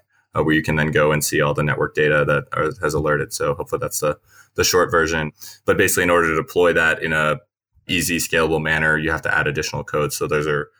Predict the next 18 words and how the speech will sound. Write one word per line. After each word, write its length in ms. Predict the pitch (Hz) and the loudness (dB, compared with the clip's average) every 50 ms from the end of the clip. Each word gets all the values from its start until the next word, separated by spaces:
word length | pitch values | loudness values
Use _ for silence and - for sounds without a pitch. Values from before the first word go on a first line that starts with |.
| _ - | _ -6
so 200 | - - 90 85 | 0 0 2 4
one 260 | 90 87 87 87 85 | 4 4 2 2 2
was 120 | 82 78 | 0 0
built 180 | - 87 82 78 | 2 0 2 2
by 120 | 80 78 | 2 0
Security 440 | 76 - 82 - - 85 80 80 78 | 0 -2 -4 -2 0 0 2 2 0
Onion, 280 | 78 78 80 78 76 76 | 0 0 0 -2 -2 -2
one 180 | 78 78 76 | -2 -4 -4
kind 220 | - - 78 76 76 | -4 -4 -2 -2 -2
of 240 | 73 73 - - _ _ - | -2 -4 -6 -12 _ _ -4
integrated 460 | 87 87 87 80 82 80 80 76 73 | -4 -2 0 2 2 2 2 0 0
version 300 | 78 78 78 76 - 78 | 0 0 0 0 0 -2
of 80 | 76 78 | 0 2
it, 160 | 78 73 71 | 2 0 0
and 100 | 78 78 | -2 -4
another 260 | 76 76 76 73 78 | -4 -4 -4 -4 -4
one 200 | 76 78 76 76 | -4 -4 -4 -4
was, 180 | 73 - - | -6 -8 -10